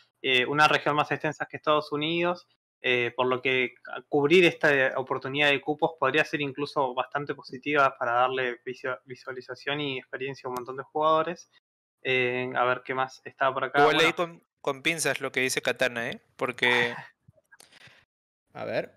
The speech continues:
Speaker 2: eh, tamaño geografi-, geográfico no quiere decir que tengas más cantidad de jugadores o
Speaker 1: Claro.
Speaker 2: más cantidad
Speaker 3: Claro.
Speaker 2: de viewers o más nivel.
Speaker 1: Sí, es
Speaker 3: Es
Speaker 1: más
Speaker 3: densidad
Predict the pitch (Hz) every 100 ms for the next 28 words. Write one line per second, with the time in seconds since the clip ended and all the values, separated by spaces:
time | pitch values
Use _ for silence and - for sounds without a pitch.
0 | - 151 143 139 135 - 143 151 170 190
1 | 165 151 160 160 - - - 143 139 160
2 | - 170 190 175 156 151 151 151 143 147
3 | 143 - 139 127 - 135 135 135 127 -
4 | 135 131 135 143 - 143 139 135 - 131
5 | 131 135 135 135 131 127 139 135 - 135
6 | 139 131 131 135 131 135 135 135 135 123
7 | 120 123 123 120 139 131 123 123 127 -
8 | - - _ _ _ - 151 143 156 156
9 | 196